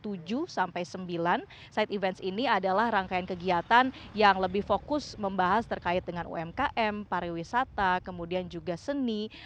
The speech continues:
eh, yang nantinya tujuannya tentu untuk penguatan, eh, pembangunan ekonomi bagi negara-negara asean. Baru nanti dilanjutkan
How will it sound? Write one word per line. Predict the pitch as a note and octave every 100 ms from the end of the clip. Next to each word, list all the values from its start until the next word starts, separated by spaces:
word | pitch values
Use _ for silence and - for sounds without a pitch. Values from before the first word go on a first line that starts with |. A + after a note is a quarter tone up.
| - -
eh, | F3+ F3+
yang | F#3 G3 F#3+ F#3+
nantinya | F#3+ F#3 F#3 A#3+
tujuannya | A#3+ G3 F#3 F3 A3
tentu | A3 F3+ A#3+
untuk | G4+ F#3 F3+ -
penguatan, | - F#3+ F3+ E3+ E3+ A3+ A#3+ A#3+ _ _ _ _ _ -
eh, | G3 F#3+
pembangunan | G#3 G3+ G3 A3 A3+
ekonomi | G#3 G#3 G3+ G#3+ G#3+ D#3+ -
bagi | F3+ F3+ A#3
negara-negara | F#3+ F3 E3+ E3+ F3+ F3
asean. | F3 - F3+ E3 D#3+ - -
Baru | F#3+ G#3+
nanti | A#3 G#3
dilanjutkan | A3+ G3 F3 E3+ E3+ B3+